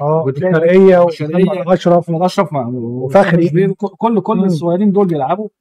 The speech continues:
Speaker 2: بياخدوا، بياخدوا فرصة.
Speaker 1: أيوه.
Speaker 2: آه، فيريرا هيكمل هيثم مشوار ولا ممكن الإشاعات اللي بتقول لك يجي له عرضة وحاجة؟ أنا، أنا
Speaker 1: لا، أنا، أنا، لا،
Speaker 2: أنا
Speaker 1: لا،
Speaker 2: متأكد.
Speaker 1: الموضوع طبعا أنا متأكد منه تماما إن
Speaker 2: مم.
Speaker 1: فيريرا،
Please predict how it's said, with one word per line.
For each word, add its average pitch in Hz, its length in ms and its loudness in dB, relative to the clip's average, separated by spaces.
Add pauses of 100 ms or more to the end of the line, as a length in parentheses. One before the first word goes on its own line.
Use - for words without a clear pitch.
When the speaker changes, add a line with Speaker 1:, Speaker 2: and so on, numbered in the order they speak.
(320)
Speaker 2:
بياخدوا، 175 280 0
بياخدوا 185 260 0
فرصة. 160 280 -6 (260)
Speaker 1:
أيوه. 135 200 -6
Speaker 2:
آه، 120 140 -6
فيريرا 139 600 -2 (340)
هيكمل 202 420 0
هيثم 190 360 -2 (400)
مشوار 160 420 -2
ولا 127 200 0
ممكن 135 440 -2
الإشاعات 127 340 -6
اللي 147 160 -4
بتقول 143 240 -4
لك 143 80 -6
يجي 127 640 -4
له 139 120 0
عرضة 143 160 0
وحاجة؟ 123 260 -4
أنا، 127 120 -6 (240)
أنا 156 360 -6
Speaker 1:
لا، 156 320 2
أنا، 143 200 2
أنا، 143 180 2
لا، 147 160 2
Speaker 2:
أنا 135 60 0
Speaker 1:
لا، 131 60 0
Speaker 2:
متأكد. 123 160 -2
Speaker 1:
الموضوع 139 340 2
طبعا 165 380 0
أنا 160 80 2
متأكد 139 420 -4
منه 170 180 2
تماما 160 300 -2
إن 139 460 -4
Speaker 2:
مم. 127 80 -8
Speaker 1:
فيريرا، 165 460 2